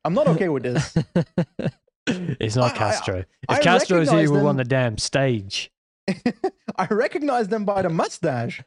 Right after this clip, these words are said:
Speaker 2: There's
Speaker 1: So,
Speaker 2: too many
Speaker 1: I'm shocked
Speaker 2: mustaches
Speaker 1: that I
Speaker 2: going
Speaker 1: got
Speaker 2: on as well.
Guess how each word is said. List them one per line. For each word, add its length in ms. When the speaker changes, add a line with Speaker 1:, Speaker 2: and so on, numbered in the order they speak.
Speaker 2:
There's 300
Speaker 1:
So, 160
Speaker 2:
too 180
many 60
Speaker 1:
I'm 40
shocked 80
Speaker 2:
mustaches 300
Speaker 1:
that 80
I 100
Speaker 2:
going 100
Speaker 1:
got 80
Speaker 2:
on 80
as 160
well. 360